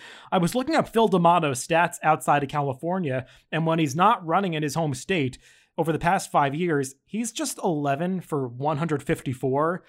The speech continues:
winning at seven percent with a seventy-six cent R O I. Just, he's just a trainer that doesn't have much success outside of California. So I wonder a little bit about Say the Word coming forth with his best performance. So I'm gonna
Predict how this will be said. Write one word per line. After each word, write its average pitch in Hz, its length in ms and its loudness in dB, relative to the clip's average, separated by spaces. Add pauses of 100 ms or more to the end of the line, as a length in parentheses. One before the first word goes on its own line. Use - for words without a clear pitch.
(200)
winning 147 240 0
at 135 140 -4
seven 156 340 -2
percent 147 640 -4
with 131 120 -10
a 131 60 -6
seventy-six 147 840 -4
cent 139 220 -4
R 143 240 2
O 127 100 0
I. 143 380 2 (880)
Just, 269 220 -8
he's 254 140 0
just - 180 -6
a 262 40 -12
trainer 247 320 0
that 170 220 0
doesn't 170 300 4
have 160 240 0
much 170 160 -2
success 170 360 -2
outside 139 300 0
of 127 60 -4
California. 139 600 -2
So 135 220 -2 (240)
I 190 80 -2
wonder 202 380 4
a 151 40 2
little 139 220 0
bit 127 140 -4
about 127 200 -4
Say 139 180 -2
the 127 100 -2
Word 131 260 -4
coming 127 240 -6
forth 131 300 -8
with 127 100 -10
his 123 140 -8
best 131 260 -4
performance. 123 580 -4 (240)
So 131 460 -2
I'm 190 140 2
gonna 214 380 2